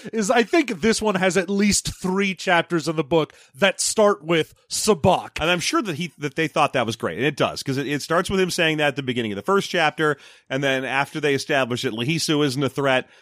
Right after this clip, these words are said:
Speaker 2: And then once he realizes that Sen and Faye can be dealt with. And then once again, when he's talking to the one, the other, and the rest.
Speaker 1: Yeah. It's just like, yo, I get it. I understand.
Speaker 2: I think there's even a fifth one where he's with the, in the Navy ships.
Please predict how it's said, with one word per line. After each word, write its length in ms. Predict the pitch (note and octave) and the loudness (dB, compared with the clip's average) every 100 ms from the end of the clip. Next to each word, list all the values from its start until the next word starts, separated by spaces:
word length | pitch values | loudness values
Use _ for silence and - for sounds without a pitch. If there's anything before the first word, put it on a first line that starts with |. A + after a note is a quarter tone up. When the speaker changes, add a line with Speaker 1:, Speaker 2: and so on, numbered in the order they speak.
| _ | _
Speaker 2:
And 140 | C3 C#3 | -4 0
then 160 | C3+ | 0
once 220 | C3 D3+ | 0 -2
he 100 | E3+ | -2
realizes 580 | D3 D3 D3 C#3 C#3 B2+ | -2 0 0 0 0 -4
that 140 | B2+ - | -6 -6
Sen 260 | - D3 | -2 0
and 160 | B2+ A2 | -2 -4
Faye 280 | F3 E3+ E3 | 0 0 0
can 140 | E3 | -2
be 120 | D3 | -4
dealt 280 | C#3+ D3+ C3+ | 0 0 2
with. 280 | C3+ C3 A#2 _ - | 0 0 -2 _ -4
And 120 | D3+ | 0
then 160 | E3 D#3+ | 0 0
once 280 | D#3+ D#3+ D#3+ | 2 0 -2
again, 420 | C#3+ D#3+ D#3 D3 | -2 0 2 2
when 80 | C#3+ | 0
he's 140 | C#3+ | -2
talking 340 | - D3 C#3+ D3+ | 0 0 0 -2
to 60 | |
the 100 | C3+ | -2
one, 220 | C3+ C3 | 0 0
the 140 | B2+ B2+ | 0 0
other, 260 | B2+ A#2+ | 0 0
and 100 | A#2 | -2
the 60 | A2+ | -2
rest. 420 | A2 E2 - - _ - | -4 -4 -8 -10 _ -2
Speaker 1:
Yeah. 300 | E3 C#3 A2 - | 0 0 -4 -12
It's 240 | F3 E3+ - | -8 -8 -2
just 260 | A3+ G3 | 0 0
like, 360 | G3+ E3+ D#3+ - _ _ _ _ _ | 2 2 2 -6 _ _ _ _ _
yo, 160 | - D#3+ | -8 0
I 140 | E3 | 0
get 220 | F3+ C3 G#2 | 2 -2 -6
it. 100 | - _ _ _ _ _ - | -10 _ _ _ _ _ -4
I 160 | F#3 | 0
understand. 580 | F#3+ D#3+ - C3+ A2 G#2 - | 2 0 -2 -6 -8 -8 -2
Speaker 2:
I 100 | C4 | 0
think 260 | E4 F#4 | 2 0
there's 300 | F4+ F#4+ A#3 | 2 2 2
even 200 | C#4 B3+ | 0 0
a 120 | A3+ | 0
fifth 360 | F#3+ - B3 - | -2 0 -2 -2
one 280 | D#3 A#2+ G2+ | -2 -2 0
where 120 | C#3+ | -2
he's 140 | D#3+ | 0
with 140 | F3 E3+ | 0 -2
the, 100 | E3+ | 0
in 80 | F#3 | 0
the 80 | |
Navy 320 | E3 F#3+ D#3+ C3 | 2 0 0 -4
ships. 540 | - G#2 - - - | -4 -4 -4 -8 -8